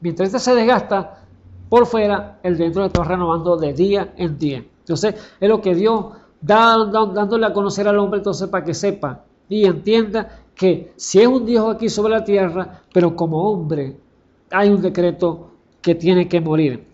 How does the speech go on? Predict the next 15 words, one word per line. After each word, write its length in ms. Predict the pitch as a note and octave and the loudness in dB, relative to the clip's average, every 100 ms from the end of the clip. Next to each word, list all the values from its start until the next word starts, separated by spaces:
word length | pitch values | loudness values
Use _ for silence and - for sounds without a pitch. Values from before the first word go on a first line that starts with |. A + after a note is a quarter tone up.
| - - | -20 -2
Pero 340 | D3+ D3 C3+ - _ | 0 2 -2 -10 _
también 580 | D3 C#3 D#3 G3 G3 - | -6 0 4 4 2 -4
hay 280 | F3 F#3 G3 | 2 4 4
una 260 | G3+ F#3+ F3+ | 2 -2 -2
cosa, 460 | A3 A3 - C3 - _ - | -4 -6 -8 -12 -14 _ 2
que 500 | F#3 E3+ - - _ _ _ - | 4 4 0 -16 _ _ _ -6
la 180 | D3+ C3 | -2 -2
siguiente, 540 | - D#3+ F#3+ F3+ G3 | -2 0 0 -2 -4
que 80 | F3+ | -6
usted 260 | D#3+ F3+ | -4 -4
puede 200 | - F#3+ | 0 0
entonces 440 | G3 F#3+ F#3 G3 F3+ E3 | 0 -2 -4 -4 -8 -8
revivir, 720 | D3+ E3 E3+ E3 G3 E3 C3 - | -4 0 2 2 2 0 -2 -14
usted 260 | D3+ E3 E3+ | -4 -2 2
puede, 360 | F#3+ G3 F#3 | 0 0 -4